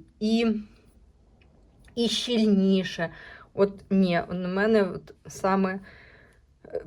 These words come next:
п'ятка, яка мені більше всього подобається, як в'яжеться, вона в, м, саме моїй нозі не дуже підходить. Ну, я не зважаю, все одно ношу, але взуття мені не дуже зручно.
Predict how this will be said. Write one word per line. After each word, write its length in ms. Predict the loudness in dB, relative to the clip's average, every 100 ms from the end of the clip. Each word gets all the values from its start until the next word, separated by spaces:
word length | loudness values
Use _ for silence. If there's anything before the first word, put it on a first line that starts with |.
| 0
п'ятка, 440 | 6 6 6 4
яка 220 | 2 2
мені 400 | -2 -2 -2 -2
більше 340 | 0 -2 0 -4
всього 360 | -4 -6 -4
подобається, 840 | -4 -4 -2 -4 -2 -4 -4 -10 -10
як 260 | -10 -6
в'яжеться, 640 | 2 6 6 2 -2 2
вона 420 | 2 2 0 2 2
в, 100 | 0 -10 -6
м, 260 | -2 -2 -2 -8
саме 360 | 0 2 2
моїй 560 | -2 -2 -2 4 10 10
нозі 520 | 10 0 -2 -6 -6
не 260 | -2 0 0
дуже 340 | -2 -6 -10
підходить. 520 | -12 -16 -10 -8 -6 6
Ну, 80 | 8
я 180 | 8
не 120 | 6 2
зважаю, 460 | 2 4 6 6
все 200 | 4 0
одно 300 | -2 -2 -6
ношу, 420 | -6 -8 -6 -4 -4
але 220 | -2 -2
взуття 520 | -2 -2 -2 2 2
мені 460 | 4 2 -2 -4 -6 -18 -20 -20 -20 -20 _
не 340 | -8 -2 0 0
дуже 340 | -2 -8 -8
зручно. 640 | -8 -10 -10 -14 -16 -16